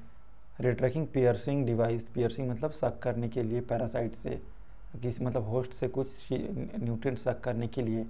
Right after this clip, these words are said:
nerve ring बनी हुई हैं, excretory pore बने हुए हैं, pharynx muscle हमने देखा, intestine बनी हुई हैं, ovaries, ठीक है। स्यूडोसिलोम, स्यूडोसिलोम देखे थे हमने,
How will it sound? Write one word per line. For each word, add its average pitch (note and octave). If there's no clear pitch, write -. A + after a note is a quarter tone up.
nerve B2+
ring B2
बनी B2
हुई B2+
हैं, A#2
excretory B2
pore B2
बने B2
हुए B2
हैं, A2+
pharynx B2
muscle B2+
हमने B2
देखा, A#2+
intestine A#2+
बनी B2
हुई B2
हैं, E3
ovaries, A#2
ठीक D3
है। A2+
स्यूडोसिलोम, B2+
स्यूडोसिलोम B2+
देखे B2
थे C3
हमने, A#2